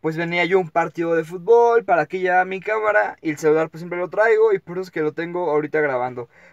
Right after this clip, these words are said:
Posiblemente la calidad se vea muy diferente y el audio también, pero no pasa nada, mientras trate de comunicar cualquier cosa, ya está.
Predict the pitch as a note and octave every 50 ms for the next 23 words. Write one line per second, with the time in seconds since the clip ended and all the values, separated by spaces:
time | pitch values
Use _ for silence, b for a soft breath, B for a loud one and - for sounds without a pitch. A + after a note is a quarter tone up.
0 | b _ F3 G3+ G3 B3 C4 C4 C#4+ C#4 C4+ C4+ B3+ A#3 B3+ B3 A3 E3+ - D#3+
1 | D#3+ D#3+ D#3+ E3 E3 D#3 - F3 E3+ E3+ F3 F3+ G3 G#3 A3 A3+ A3+ A#3 A3+ -
2 | F#3+ E3+ D#3+ E3+ F#3 F#3 E3 - F#3 F#3+ F#3+ E3 C#3 - _ _ _ _ - E3+
3 | E3 E3 E3 E3 E3 D#3+ D#3 D#3 D3 D3+ D#3+ D#3 E3 E3+ E3+ F3+ E3 - D#3 C3
4 | C3+ C#3+ C#3+ D#3 E3+ F#3 G#3+ C#4+ C#4 b b b b b b b b b - D3+
5 | F3 F#3 G3 G#3+ G#3 F3 - G#3 F#3 F#3+ F3 E3 E3 D#3+ D3+ C#3+ C3 C#3 C#3+ C#3
6 | C3+ C3+ D3 D3 - - F3 E3+ G3+ G#3 G3 E3 C3 C#3 C3+ C3+ C3 C3 B2+ D3
7 | C#3+ C3+ C#3+ C#3 C#3 C3 C3+ - - D3 D#3+ F#3 F3 - C3+ B2+ B2 - - A2+
8 | A#2 C3 -